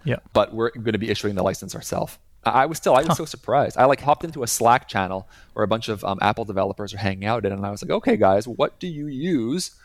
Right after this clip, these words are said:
Speaker 2: to do payment?" And everybody, every independent developer said, "We make our own system."
Speaker 1: Right.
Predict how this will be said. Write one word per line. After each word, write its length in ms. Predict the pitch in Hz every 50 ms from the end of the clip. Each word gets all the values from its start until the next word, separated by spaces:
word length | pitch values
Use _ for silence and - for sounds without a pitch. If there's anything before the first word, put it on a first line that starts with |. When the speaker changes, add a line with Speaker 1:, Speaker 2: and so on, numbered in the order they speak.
| - _ _
Speaker 2:
to 100 | - 143
do 220 | 123 123 123 127 127
payment?" 360 | - - 240 277 - 107 95
And 80 | 95 - - -
everybody, 600 | 190 214 214 190 208 170 117 104 95 90 98 - - -
every 320 | 180 208 196 208 202 180
independent 380 | 190 185 175 - 175 165 165 151
developer 420 | 131 123 131 127 120 - 107 104
said, 260 | - 104 95 95 104 -
"We 100 | - 123
make 160 | 120 123 127 -
our 140 | 117 113
own 100 | 107 104
system." 320 | 107 - 98 - - - - _ _ _
Speaker 1:
Right. 280 | - 120 95 92 -